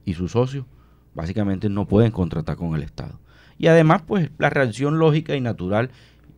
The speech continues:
y es, pues, vamos a demandar al, al Estado a ver si, y denunciemos al gobernador, eh, por prevaricato, por, por, por una serie de, de hechos, pues, que, que además, eh,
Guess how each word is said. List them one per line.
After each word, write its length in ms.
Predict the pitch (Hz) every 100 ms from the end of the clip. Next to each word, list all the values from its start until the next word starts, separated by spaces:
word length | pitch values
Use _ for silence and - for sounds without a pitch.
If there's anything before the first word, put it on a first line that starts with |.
| _
y 200 | 82 90
es, 140 | 95 101 - _ _ -
pues, 160 | 95 95
vamos 320 | 82 98 143
a 40 | 139
demandar 580 | 110 90 90 104 123
al, 340 | 127 110 87 - - -
al 160 | 85
Estado 400 | 78 - 113 147
a 40 | 120
ver 140 | 110
si, 280 | 127 120 92 - _
y 100 | -
denunciemos 560 | 110 104 90 95 107 135
al 100 | 127
gobernador, 680 | 104 92 87 82 92 120 - _ _ _ _ -
eh, 220 | 90 80
por 160 | 98 80
prevaricato, 840 | 92 85 80 71 - 104 - 113
por, 280 | 85 85 80
por, 360 | - 71 60 - - - - _ _ -
por 160 | -
una 140 | - 170
serie 280 | 170 160 156
de, 220 | 127 107 - - _ -
de 140 | 107
hechos, 220 | 98 - -
pues, 160 | -
que, 320 | - 85 65 - - - - -
que 100 | -
además, 500 | 90 82 90 110 107 - - - _ _
eh, 380 | - 64 - -